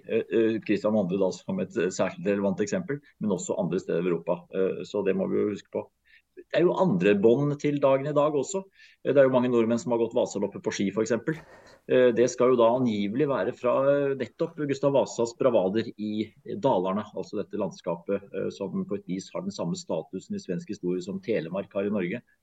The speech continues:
Eh, og det var jo da at, eh, Gustav Vasa var jo da på flukt fra danskekongens, eh, eh, mange soldater, eh, og gikk på ski angivelig oppover i Dalarne da, og ble innhentet av sine, eh, medhjelpere,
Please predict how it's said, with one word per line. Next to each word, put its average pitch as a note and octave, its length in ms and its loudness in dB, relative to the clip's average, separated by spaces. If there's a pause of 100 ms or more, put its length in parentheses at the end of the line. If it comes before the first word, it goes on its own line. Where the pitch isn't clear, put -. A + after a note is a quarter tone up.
(420)
Eh, B2+ 400 -14
og G#2+ 140 0
det A#2+ 260 6
var A2+ 140 4
jo D3+ 100 0
da B2+ 80 2 (140)
at, - 180 -8
eh, C3 240 0
Gustav B2+ 300 -4
Vasa C3 260 -2
var A2+ 160 2
jo A#2 80 0
da G#2+ 80 2
på B2 160 -6
flukt B2 320 -4
fra A2 160 -4 (420)
danskekongens, A2 840 -2
eh, A2+ 240 -2 (340)
eh, G#2+ 220 -4
mange G#2 240 -2
soldater, A2+ 500 0 (380)
eh, A2+ 160 -2
og A2+ 240 2
gikk A2 220 -2
på A#2+ 100 0
ski - 240 -2
angivelig D3+ 460 2
oppover C3 260 0
i B2+ 500 0
Dalarne B2 380 0
da, G3 120 -4 (420)
og A#2+ 100 -2
ble A#2+ 160 0
innhentet G#2+ 480 -2
av G#2 240 -2
sine, A2 480 -2
eh, G#2+ 380 -6
medhjelpere, G#2 840 -2